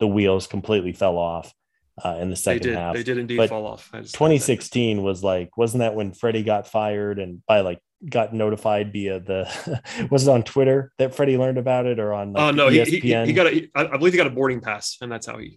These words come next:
Speaker 2: that's how he,
Speaker 1: Ah, there
Speaker 2: that's
Speaker 1: you
Speaker 2: how he
Speaker 1: go.
Speaker 2: swear.
Speaker 1: Yeah,
Speaker 2: Uh,
Speaker 1: twenty sixteen was rough. That, that was
Speaker 2: yeah,
Speaker 1: not a good year.
Speaker 2: episode, I'm looking this up now,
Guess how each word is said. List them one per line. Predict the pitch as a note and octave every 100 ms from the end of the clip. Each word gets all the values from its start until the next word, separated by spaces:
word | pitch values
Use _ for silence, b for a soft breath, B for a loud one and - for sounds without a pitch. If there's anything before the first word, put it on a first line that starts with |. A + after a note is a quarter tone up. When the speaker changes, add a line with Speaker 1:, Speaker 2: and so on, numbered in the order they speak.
| -
Speaker 2:
that's | B2 A2
how | G#2+
he, |
Speaker 1:
Ah, | A2 G#2 F#2 F2+
there | F#2+
Speaker 2:
that's | F2+
Speaker 1:
you |
Speaker 2:
how | E2
he | D#2+
Speaker 1:
go. | D#2
Speaker 2:
swear. | - - B B
Speaker 1:
Yeah, | G#2 F2+
Speaker 2:
Uh, | C3+
Speaker 1:
twenty | E3+
sixteen | D3+ B2+ - - G#2+
was | F#2 -
rough. | F#2 F2 D#2+ - _ _ -
That, |
that | G2+
was | A#2
Speaker 2:
yeah, | D3
Speaker 1:
not | C3+ C3 B2+
a |
good | G#2+
year. | E3+
Speaker 2:
episode, | G#3+ - E3+ E3 E3+ F3+
I'm | G3 E3
looking | B2 A#2+
this | C#3 D3+
up | C3+
now, | C3 C#3+ G3+